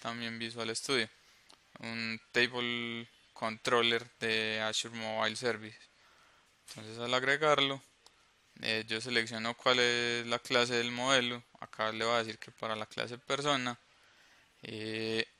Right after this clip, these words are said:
la clase contexto me la creó automáticamente la plantilla cuando yo la agregué. Es esta Mobile Service Context que está por acá. Y, eh, el nombre sugerido es Persona Controller, yo no lo voy a cambiar. Le vamos a decir que lo adicione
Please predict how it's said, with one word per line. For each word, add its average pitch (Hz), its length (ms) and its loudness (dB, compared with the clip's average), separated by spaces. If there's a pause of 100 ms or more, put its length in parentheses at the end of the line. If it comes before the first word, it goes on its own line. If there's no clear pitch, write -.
(260)
la 117 180 6
clase 123 320 0
contexto 117 500 -2
me 127 100 0
la 110 120 4
creó 110 320 2
automáticamente 120 880 -4
la 123 80 2
plantilla 113 480 -2
cuando 117 240 -4
yo 113 160 -4
la 113 100 2
agregué. 139 400 -2 (540)
Es 110 160 -4
esta 117 300 -2
Mobile 110 440 -2
Service 123 340 -4
Context 117 460 -4
que - 60 -8
está - 200 -6
por 117 220 -6
acá. 117 360 -2 (840)
Y, 143 600 2
eh, 113 920 0 (180)
el 127 180 0
nombre 135 360 0
sugerido 135 480 0
es 120 100 -2
Persona 120 360 -4
Controller, 123 540 -2
yo 110 240 -6
no 110 120 -6
lo 120 120 -4
voy 120 140 0
a 123 60 0
cambiar. 131 480 -2 (800)
Le 110 120 -8
vamos 110 280 -6
a 117 80 0
decir 110 260 -4
que - 160 -12
lo 123 240 0
adicione 131 600 0